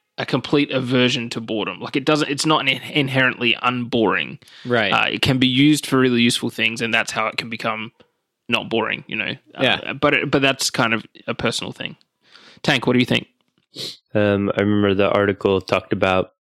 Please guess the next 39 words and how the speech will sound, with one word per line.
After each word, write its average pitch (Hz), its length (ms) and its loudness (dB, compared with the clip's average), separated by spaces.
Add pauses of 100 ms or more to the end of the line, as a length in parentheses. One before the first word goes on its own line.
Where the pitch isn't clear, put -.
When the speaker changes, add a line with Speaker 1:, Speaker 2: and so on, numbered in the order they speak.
(800)
Speaker 3:
the 117 100 2
teens 123 280 0
were 117 80 4
making 110 300 2
the 101 100 4
argument 98 580 0
that 92 300 -2
when 92 640 -2 (800)
previous 113 360 2
generations 95 600 0
had 90 160 -2
got 87 240 -2
bored, 90 400 2 (400)
they 95 140 2
may 90 200 2
just 87 240 -4
be 92 140 -2
flicking 95 420 -2
through 95 200 2
the 95 100 -6
channels 92 500 0
over 90 220 2
and 90 100 -2
over 90 220 -2
again, 87 300 -6
not 92 180 -4
really 85 180 0
paying 95 300 -4
attention 104 440 -2
to 101 80 2
anything 107 380 0
they're 104 120 0
seeing 110 280 0
on 110 120 2
the 113 80 2
T 117 200 0
V. 113 240 4
Or, 104 220 2 (640)
um, 95 420 -2